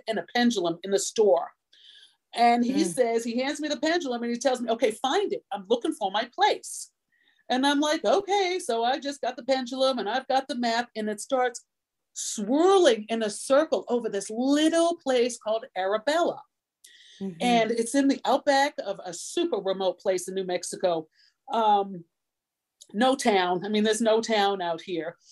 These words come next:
Speaker 1: And he folds up his map and off he goes. And a year later, his sister comes into the store and tells me, "Oh, by the way,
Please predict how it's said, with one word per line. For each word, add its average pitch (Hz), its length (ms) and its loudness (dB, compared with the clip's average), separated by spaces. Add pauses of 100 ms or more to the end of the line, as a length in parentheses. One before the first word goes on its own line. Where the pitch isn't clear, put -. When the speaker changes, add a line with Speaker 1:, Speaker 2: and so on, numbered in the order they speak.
(220)
Speaker 1:
And 294 220 2
he 302 180 0
folds 233 280 4
up 294 160 2
his 339 160 -2
map 226 320 0
and 214 140 -10
off 196 220 -4
he 262 100 -4
goes. 233 500 -2
And 233 160 0
a 208 160 -8
year 330 220 0
later, 240 560 0 (260)
his 277 240 0
sister 349 340 2
comes 220 280 -4
into 220 200 -4
the 196 100 2
store 247 300 2
and 202 100 -6
tells 196 200 2
me, 202 160 -4
"Oh, 208 100 0
by 208 240 2
the 180 100 -2
way, 175 500 -2